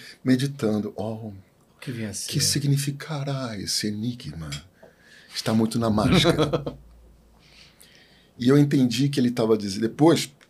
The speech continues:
Speaker 1: pode ser que esteja, tenha dito outra, uma coisa totalmente diferente, mas ele disse, "Você tá dublando muito na boca dele.
Speaker 2: Uhum.
Speaker 1: Você tá muito na máscara." Máscara é o quê?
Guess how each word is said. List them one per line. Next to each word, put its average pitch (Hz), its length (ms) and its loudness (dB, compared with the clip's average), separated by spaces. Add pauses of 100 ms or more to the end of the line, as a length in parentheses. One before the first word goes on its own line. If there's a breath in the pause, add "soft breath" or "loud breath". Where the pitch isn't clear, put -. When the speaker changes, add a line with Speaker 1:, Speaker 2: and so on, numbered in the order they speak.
(140)
Speaker 1:
pode - 140 -4
ser - 80 -6
que - 60 -12
esteja, 139 340 -2 (320)
tenha 107 140 0
dito 107 220 -2
outra, 113 200 -2
uma 107 140 -2
coisa 110 180 -2
totalmente 123 280 -2
diferente, 92 520 -2
mas 104 260 -6 (800 soft breath)
ele 139 120 0
disse, 127 200 -4
"Você 135 180 -8
tá 135 100 -4
dublando 120 360 -2
muito 117 260 -6
na 139 60 -4
boca 104 440 -6
dele. 95 360 -12 (720)
Speaker 2:
Uhum. 101 360 -10 (440)
Speaker 1:
Você - 120 -20
tá 110 140 -4
muito 113 260 -2
na 131 80 0
máscara." 98 580 -4 (300 loud breath)
Máscara 185 360 4
é 151 40 6
o - 20 -10
quê? 104 280 -4